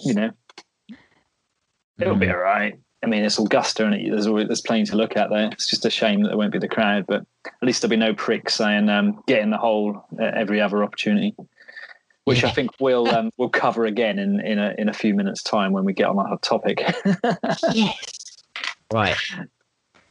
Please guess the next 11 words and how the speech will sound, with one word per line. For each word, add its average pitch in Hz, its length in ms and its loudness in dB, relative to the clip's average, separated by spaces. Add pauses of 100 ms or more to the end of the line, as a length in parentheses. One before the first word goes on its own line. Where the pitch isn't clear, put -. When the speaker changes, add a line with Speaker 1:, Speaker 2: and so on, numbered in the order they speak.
Speaker 2:
Okay. 104 520 0 (440)
So 113 580 0 (640)
that 139 320 -2
segues 113 800 0
nicely 123 440 0
into 110 160 2
our 107 100 2
topic - 380 -4
this 101 200 -8
evening, 90 240 -2
Rob. 90 200 -6